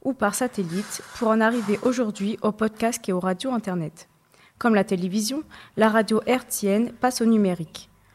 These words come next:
Le déploiement de la technologie D A B plus, déjà achevé dans plusieurs pays européens, s'accélère avec le démarrage de vingt-cinq stations nationales. Il y a donc, grâce à ça,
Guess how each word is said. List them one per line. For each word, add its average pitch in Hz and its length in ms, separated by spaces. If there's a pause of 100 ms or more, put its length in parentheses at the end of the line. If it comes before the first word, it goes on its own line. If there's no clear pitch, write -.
(180)
Le 214 100
déploiement 240 520
de 254 80
la 190 140
technologie 214 680
D 202 180
A 247 80
B 196 120
plus, - 500 (260)
déjà 226 260
achevé 226 340
dans 185 140
plusieurs 233 360
pays 185 300
européens, 196 560 (340)
s'accélère 233 800
avec 220 320
le 202 80
démarrage 208 580
de 202 80
vingt-cinq 254 480
stations 214 360
nationales. 185 520 (560)
Il 208 120
y 220 80
a 220 80
donc, 240 240
grâce 196 280
à 185 40
ça, 202 280